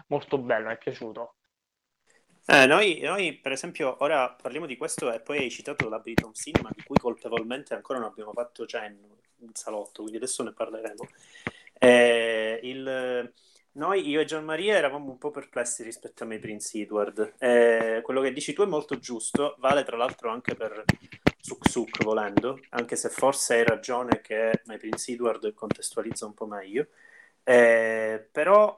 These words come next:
Speaker 2: eh, mi è sembrato che questa multiculturalità e questo, come dire, varietà, eh,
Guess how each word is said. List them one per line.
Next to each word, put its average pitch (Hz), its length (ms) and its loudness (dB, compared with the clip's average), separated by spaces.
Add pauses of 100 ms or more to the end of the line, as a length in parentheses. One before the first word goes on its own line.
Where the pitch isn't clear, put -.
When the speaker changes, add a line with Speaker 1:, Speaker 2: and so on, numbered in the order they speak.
(120)
Speaker 2:
eh, 127 360 -2
mi 127 100 -10
è 139 40 -8
sembrato 190 400 -4
che 127 120 0
questa 175 500 -4
multiculturalità 123 1300 -6
e 110 80 -10
questo, 104 720 -8 (500)
come 120 100 -12
dire, 110 200 -4
varietà, 117 580 2 (340)
eh, 104 500 -4